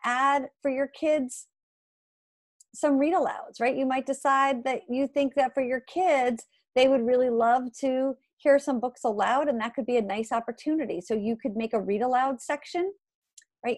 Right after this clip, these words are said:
in your classroom library. So I might go over to my classroom library. If this was your library, you can add, right,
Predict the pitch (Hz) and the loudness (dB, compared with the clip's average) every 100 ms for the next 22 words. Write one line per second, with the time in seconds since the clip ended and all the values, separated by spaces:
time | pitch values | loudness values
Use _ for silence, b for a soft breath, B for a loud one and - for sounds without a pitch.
0 | - 240 233 233 226 208 214 202 208 226 | -2 -2 -2 -4 -4 -4 -8 -8 -4 -2
1 | 208 160 156 _ b b b - 233 226 | -2 -6 -10 _ b b b -4 -2 0
2 | 226 226 220 202 196 - 185 190 - 208 | -2 -2 -4 -4 -8 -6 -8 -8 -8 -2
3 | 240 285 285 311 330 202 214 196 175 185 | 0 4 4 2 -2 -4 -6 -6 -8 -4
4 | 208 220 233 262 294 381 - b b 220 | -2 0 0 2 0 0 -4 b b -4
5 | 233 247 233 - 175 196 254 285 _ _ | -2 -4 -6 -4 -2 0 -2 -4 _ _
6 | _ _ _ _ - 220 | _ _ _ _ -8 -6